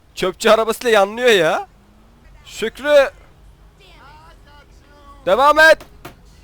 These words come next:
Devam et. Bak la bak. Yanladın, geri geliyorsun. Düzgün eğilsene. <laughs>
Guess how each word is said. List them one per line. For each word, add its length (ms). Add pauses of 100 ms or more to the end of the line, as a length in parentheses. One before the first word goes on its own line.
(480)
Devam 360
et. 220 (1120)
Bak 240
la 80
bak. 160
Yanladın, 440
geri 240
geliyorsun. 300
Düzgün 260
eğilsene. 520 (1300)
<laughs> 20